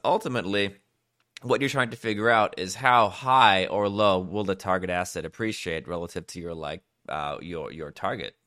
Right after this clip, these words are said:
right? So, cool, fifty-day moving average crossing, uh,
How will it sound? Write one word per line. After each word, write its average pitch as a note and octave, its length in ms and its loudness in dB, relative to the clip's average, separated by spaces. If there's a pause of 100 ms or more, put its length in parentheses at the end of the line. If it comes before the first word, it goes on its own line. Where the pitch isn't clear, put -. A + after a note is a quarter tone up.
(140)
right? A2+ 220 0 (640)
So, G2 560 0 (360)
cool, C3+ 380 4
fifty-day A#2+ 380 0
moving A2+ 300 0
average G2+ 400 2
crossing, G2 580 -2
uh, F2 480 0